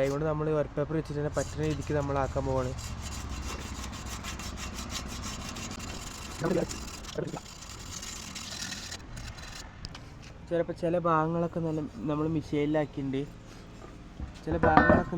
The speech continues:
മെഷീനിൽ നല്ല ആവുന്നുണ്ട്. കണ്ടോ, ഈ ഭാഗമൊക്കെ നോക്കാൻ അടിപൊളിയായിട്ട് കറക്റ്റ് ആയിക്കണ്. ചില ഭാഗങ്ങളൊക്കെ ആവില്ല. ആ മെഷീനിൽ ചിലപ്പോൾ ഈ ഗ്യാപ്പ് വാ-, വരുന്ന ഭാഗങ്ങളൊക്കെ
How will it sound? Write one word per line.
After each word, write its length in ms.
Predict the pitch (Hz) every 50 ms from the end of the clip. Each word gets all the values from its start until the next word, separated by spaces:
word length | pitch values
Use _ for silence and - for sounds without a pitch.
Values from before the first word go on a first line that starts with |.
| 170 156
മെഷീനിൽ 280 | - - 156 151 156 156 151
നല്ല 120 | 147 143 139 135
ആവുന്നുണ്ട്. 260 | 131 131 127 127 127 - - -
കണ്ടോ, 160 | - 139 143 143 143 151
ഈ 40 | 147 156
ഭാഗമൊക്കെ 240 | 156 151 147 - 156 151 147
നോക്കാൻ 360 | 143 - - 147 143 143 143 139
അടിപൊളിയായിട്ട് 580 | 131 139 139 139 143 143 139 135 - - 135 - - - - -
കറക്റ്റ് 240 | - 143 131 - 151
ആയിക്കണ്. 280 | 143 139 - 139 143 143 - - - - - - - - - - - - - - - - - - - - - - - - -
ചില 160 | - 147 151 156 156
ഭാഗങ്ങളൊക്കെ 580 | 156 151 151 147 151 151 151 156 156 151 - 156 147
ആവില്ല. 260 | 139 135 131 131 127 131 - - - - - - - - - - - - - - - -
ആ 60 | - 156
മെഷീനിൽ 300 | 156 143 160 160 160 165 170
ചിലപ്പോൾ 260 | 165 156 - 160 156 160 165
ഈ 20 | 170 165 - - - - - 156
ഗ്യാപ്പ് 440 | 156 151 147 147 151 - - - 165 165 170 170
വാ-, 220 | 165 160 156 147 - - 143
വരുന്ന 240 | 151 151 147 147 151 151 147
ഭാഗങ്ങളൊക്കെ 600 | 147 143 143 143 147 143 143 139 143 - 147